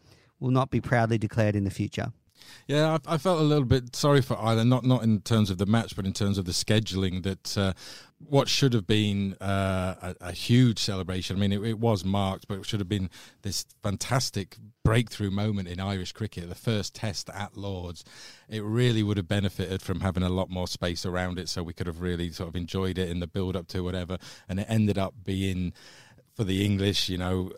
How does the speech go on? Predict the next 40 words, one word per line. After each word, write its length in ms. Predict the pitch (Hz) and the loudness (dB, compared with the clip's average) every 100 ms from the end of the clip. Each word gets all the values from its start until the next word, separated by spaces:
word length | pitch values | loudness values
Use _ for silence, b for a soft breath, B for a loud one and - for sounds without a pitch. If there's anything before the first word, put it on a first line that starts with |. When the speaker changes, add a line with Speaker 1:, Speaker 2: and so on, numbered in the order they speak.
| 73 - | -14 -10
Speaker 2:
a, 160 | 87 85 | -8 -6
an 140 | 87 92 | -4 -4
after 320 | 92 - 101 | -4 -4 -2
party 340 | 104 98 95 | 2 2 0
for 140 | - 92 | -2 -2
the 80 | |
World 260 | 92 95 92 | 0 0 -2
Cup 280 | - 95 - | -2 -4 -2
or 80 | 87 | -2
a 60 | |
warm 360 | 87 95 101 95 | 0 4 6 4
up 140 | 92 | 0
for 80 | - | -4
the 160 | 87 92 | -2 -2
Ashes, 420 | 92 - 92 - | -2 -4 -6 -6
this 180 | 95 - | -8 -6
sort 240 | 101 92 | -4 -2
of 80 | 156 | 2
bit, 220 | 110 117 | 0 2
Speaker 1:
<laughs> 0 | |
Speaker 2:
this 180 | 117 104 | 2 2
bit 240 | - 120 | 2 4
in 160 | 107 107 | 4 2
between. 640 | 98 - 117 110 90 92 B B B | 0 0 4 4 2 -4 B B B
I 80 | 107 | -2
mean, 120 | 117 113 | 0 0
that, 240 | 123 110 | 0 2
that's 160 | 120 - | 0 0
before 240 | - 107 | 4 4
we 80 | 98 | 4
get 180 | 104 - | 2 0
to 80 | |
the 80 | 98 | -2
actual 240 | 98 98 98 | 0 0 0
action 280 | - 98 | -2 -2
on 100 | 92 | -2
the 80 | 92 | 0
pitch. 260 | - 104 - | -2 -2 0
So 200 | 104 | 0
I, 60 | 107 | 0